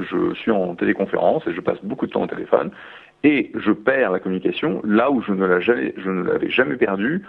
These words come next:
avec mon trois G S. Et donc, on a régressé en termes de qualité d'appel. Donc, c'est vrai, c'est un super device, mais je pense qu'en termes de, de, je sais pas ce qu'ils ont foutu, je sais pas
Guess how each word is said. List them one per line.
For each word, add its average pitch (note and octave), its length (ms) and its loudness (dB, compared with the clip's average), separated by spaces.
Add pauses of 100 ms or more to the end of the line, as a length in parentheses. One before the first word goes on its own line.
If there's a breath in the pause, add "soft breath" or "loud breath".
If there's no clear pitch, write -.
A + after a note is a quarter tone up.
(160 loud breath)
avec A2 220 2
mon G#2+ 80 -2
trois G2+ 180 2
G F2+ 100 -4
S. - 220 -2
Et - 60 -4
donc, G2+ 300 -2 (460 loud breath)
on A2 160 4
a F#2 100 2
régressé B2 880 2
en C3+ 120 0
termes B2 220 -2
de G2+ 80 0
qualité G#2+ 480 2
d'appel. G#2 320 0
Donc, - 200 -12
c'est A2+ 60 4
vrai, A2+ 240 4
c'est - 140 -8
un - 60 -8
super D#3 340 -2
device, F2+ 380 0 (420 loud breath)
mais A#2+ 340 2 (140)
je G2+ 80 0
pense A2 240 0
qu'en F#2+ 160 -2
termes G2 320 0
de, F2 340 -4
de, F2 300 -6 (240 loud breath)
je - 100 -8
sais G2 60 -4
pas - 80 4
ce - 60 2
qu'ils A2+ 140 0
ont A2+ 40 2
foutu, F#2 320 -4
je - 80 -8
sais E2+ 80 -4
pas F#2 100 4